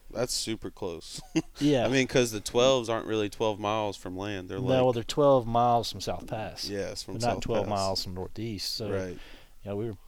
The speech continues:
Speaker 2: five miles.
Speaker 1: That's so crazy. It's cool to see how close those tunas will come into land over there.
Speaker 2: If they want to.
Speaker 1: Yeah, if they
Speaker 2: Yeah.
Speaker 1: want to. They're given the right conditions. And then, like, the, the sharks have always,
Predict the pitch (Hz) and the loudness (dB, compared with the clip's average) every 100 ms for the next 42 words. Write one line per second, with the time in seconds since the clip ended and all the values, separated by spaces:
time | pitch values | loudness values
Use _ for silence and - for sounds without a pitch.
0 | - - - 98 101 101 110 120 - - | -20 -18 -6 -4 -2 -2 -4 -4 -8 -16
1 | - - - - - - - - 64 - | -20 -14 -14 -12 -14 -14 -14 -14 -16 -18
2 | - - 127 - - 127 123 113 - 110 | -20 -10 -8 -8 -2 0 0 -2 -2 -4
3 | 92 107 98 92 - 104 98 - 98 - | -4 -4 -6 -6 -4 -4 -4 -6 -6 -6
4 | 110 101 92 90 - 95 95 90 90 92 | -10 -8 -8 -12 -8 -8 -6 -8 -10 -10
5 | 92 92 92 92 92 113 120 135 135 156 | -10 -12 -12 -12 -6 -4 -2 -2 -4 -6
6 | 135 113 113 - - 95 98 98 107 107 | -6 -6 -6 -8 -12 -6 -4 -6 -6 -4
7 | 131 135 101 98 95 95 98 110 107 101 | -4 -6 -8 -8 -8 -8 -4 -2 -2 -4
8 | 110 110 107 101 110 95 98 - - - | -4 -4 -8 -8 -10 -10 -12 -14 -16 -20
9 | - - 113 110 107 98 - 98 92 - | -18 -10 -4 -2 -2 -4 -4 -4 -4 -8
10 | - - - 101 113 - - 98 95 98 | -10 -8 -4 -2 -2 -6 -12 -10 -10 -10
11 | - | -14